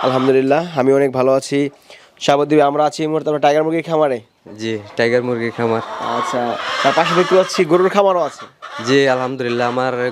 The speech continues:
Speaker 2: গরু আছে, মুরগি আছে, হাঁস ছিল, এখন হাঁস নাই। আলহামদুলিল্লাহ, এখন আমি টাইগার মুরগি পালতেছি, এটা অনেক লাভজনক। আমি অল্প কিছু প্যারেন্টস দিয়ে স্টার্ট করছি, ইনশাল্লাহ আমার এখন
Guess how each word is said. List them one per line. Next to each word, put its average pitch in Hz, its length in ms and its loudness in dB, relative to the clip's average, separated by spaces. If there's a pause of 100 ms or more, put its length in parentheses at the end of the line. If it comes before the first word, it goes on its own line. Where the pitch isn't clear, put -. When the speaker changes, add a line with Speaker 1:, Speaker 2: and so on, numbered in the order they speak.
Speaker 2:
গরু 123 220 0
আছে, 135 540 -2
মুরগি 120 360 2
আছে, 143 400 -2 (760)
হাঁস 123 200 -2
ছিল, 131 160 2
এখন 127 260 0
হাঁস 113 260 -8
নাই। 107 180 -2 (920)
আলহামদুলিল্লাহ, 123 600 2
এখন 131 220 -2
আমি 131 180 -2
টাইগার 123 260 0
মুরগি 135 220 0
পালতেছি, 135 480 -2 (1040)
এটা 113 160 4
অনেক 131 240 0
লাভজনক। 131 540 2 (520)
আমি 117 540 2
অল্প 135 280 2
কিছু 151 220 -2
প্যারেন্টস 143 300 0
দিয়ে 156 120 2
স্টার্ট 147 280 -2
করছি, 147 280 0
ইনশাল্লাহ 135 440 2
আমার 139 280 -2
এখন 143 320 -6